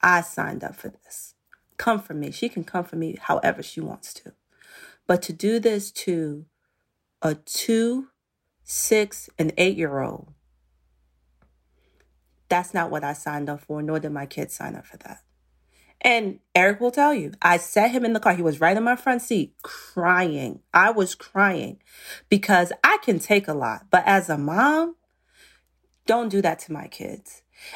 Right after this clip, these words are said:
And my kids are of the age where, you know, for me, they don't necessarily watch the show, but they have friends, especially my two oldest ones,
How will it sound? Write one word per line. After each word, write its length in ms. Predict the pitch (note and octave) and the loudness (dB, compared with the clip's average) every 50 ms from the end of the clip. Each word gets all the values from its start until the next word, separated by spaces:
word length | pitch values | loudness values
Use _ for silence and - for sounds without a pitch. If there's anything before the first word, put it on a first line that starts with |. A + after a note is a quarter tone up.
| - _ - | -2 _ 0
And 140 | G#3+ G#3+ | 2 2
my 160 | A3+ B3+ D#4+ F#4+ | 2 2 2 2
kids 300 | - - D#4 C#4+ A#3+ C4 | 2 2 2 2 4 4
are 100 | A#3+ A#3+ | 4 2
of 100 | G#3+ G3 | 4 2
the 180 | G#3 G#3 - | -2 2 4
age 240 | G#3+ G#3+ G#3+ G#3+ F#3+ | 4 4 4 2 2
where, 340 | F#3+ G3 F#3+ F3+ - - - - | 2 2 2 2 0 -2 -2 2
you 80 | B3+ | 4
know, 160 | B3+ A3+ G#3+ | 4 4 4
for 160 | G3+ - G#3+ G3+ | 2 0 -2 0
me, 160 | A3 A#3 A#3 | 2 2 2
they 120 | G3+ G#3 G#3+ | 2 2 2
don't 180 | G#3+ G#3 F#3 F3+ | 2 0 2 2
necessarily 580 | F#3 G3 G3 F3 F3 - G3+ F#3 F#3 F3+ E3+ | 2 0 0 -4 -2 0 0 0 2 0 -2
watch 400 | D#3 D3 C#3+ D3+ - - - - | -2 0 0 0 0 0 -4 -2
the 100 | - A3+ | -2 -2
show, 420 | A#3 - - A#3+ A#3 A#3+ A#3+ A#3 G#3 | -2 2 2 4 4 4 2 -2 -4
but 340 | G3 G3 G3+ A3 - - | -6 2 2 2 2 4
they 200 | - A3+ A#3 A#3+ | 2 4 4 4
have 260 | A#3 A3+ G#3+ G3+ G3 G3 | 2 2 2 2 0 -2
friends, 340 | - - A3+ A#3 A3 G3+ | 2 4 4 4 4 2
especially 380 | F#3 F3 - G#3 G3 G3 - F#3+ | -2 -2 0 0 0 0 0 -2
my 140 | F#3+ F3+ F3 | -2 -2 -2
two 200 | F3+ - G3+ - | -2 -2 0 2
oldest 400 | - - C#4+ C#4 A#3 G3+ - - | 4 2 2 2 0 -2 -2 -6
ones, 360 | E3+ D#3+ D#3 D3+ D#3+ D#3 | -6 -6 -4 -4 -6 -6